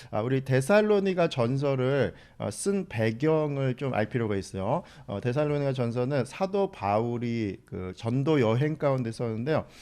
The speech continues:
몇 차 전도 여행이었죠? 네, 어, 이 차 전도 여행 가운데 쓴 것입니다.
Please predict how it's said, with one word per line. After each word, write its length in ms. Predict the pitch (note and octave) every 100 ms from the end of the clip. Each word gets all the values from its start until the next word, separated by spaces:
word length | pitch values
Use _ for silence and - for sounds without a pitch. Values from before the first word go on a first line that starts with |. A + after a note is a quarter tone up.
| - -
몇 220 | B2 C3
차 240 | - G3
전도 380 | F3 D#3 C3+ B2+
여행이었죠? 760 | G2+ G#2 G#2+ F#2+ F2+ - F3+ F#3+
네, 160 | G#2+ F2 - - -
어, 100 | - F#2
이 300 | A#2+ F3+ - -
차 260 | - G#3+
전도 380 | G3 D3 C3+ C3
여행 500 | G2+ F#2+ G#2+ G2 F2+
가운데 340 | E2+ G2 F#2+ G2+
쓴 200 | - E3+
것입니다. 580 | C#3 - E2+ F2 F2